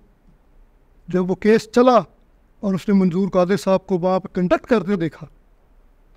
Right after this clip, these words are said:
ख़त्म होने के बाद उसने ख्वाहिश का इजहार किया कि "I wish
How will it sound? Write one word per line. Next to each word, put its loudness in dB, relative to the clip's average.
ख़त्म 0
होने 0
के -2
बाद 0
उसने -4
ख्वाहिश -2
का -4
इजहार -4
किया -2
कि -4
"I -4
wish 2